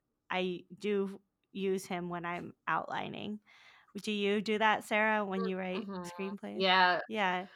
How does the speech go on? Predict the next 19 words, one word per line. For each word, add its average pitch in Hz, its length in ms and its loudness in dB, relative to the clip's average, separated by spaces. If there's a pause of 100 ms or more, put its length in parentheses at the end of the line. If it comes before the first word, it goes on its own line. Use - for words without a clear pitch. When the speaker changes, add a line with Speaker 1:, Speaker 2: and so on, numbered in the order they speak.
(320)
Speaker 2:
Yeah. 208 460 8 (320)
Um, 208 580 6 (1800)
s-, - 360 -8 (120)
yeah, 185 540 8
I, 240 640 8
<sighs> - 300 -10
especially 240 320 4
with 220 120 2
pilots, 185 580 6 (360)
I'm, 170 800 6 (160)
I 180 120 2
follow 175 360 8
such 165 400 0
a 202 40 -2
strict - 760 -2 (840)
rule, 202 460 4
<laughs> - 20 6
like, 240 540 8
because, 180 600 4